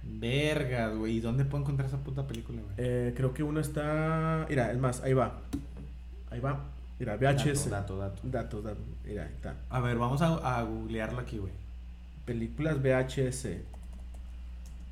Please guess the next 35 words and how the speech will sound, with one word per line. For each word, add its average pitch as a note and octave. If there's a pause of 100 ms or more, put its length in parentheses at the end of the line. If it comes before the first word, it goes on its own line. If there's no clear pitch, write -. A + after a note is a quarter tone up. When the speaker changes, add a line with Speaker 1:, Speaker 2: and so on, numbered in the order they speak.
(680)
Speaker 2:
Y, D#3+
y D3
tiene D#3+
ese E3+
formato D#3
que D#3
te C3+
gusta, F3
güey. A#2+ (220)
Speaker 1:
Sí, G#2
sí, -
sí. F#2+ (1200)
Speaker 2:
Mira, G#2+
ahí F#2+
va. D#2 (540)
Speaker 1:
Ahí A2+
está, B2
güey. C3
Crónicas C3
del A#2
Miedo, A#2
película. A#2+
¿Es A#2+
de B2 (160)
do-, B2+
dos B2
mil A#2
doce, A#2+
eh? - (600)
Speaker 2:
Sí, B2+
tiene C3+
varios C3+
años, D3
güey. C3
Mira, B2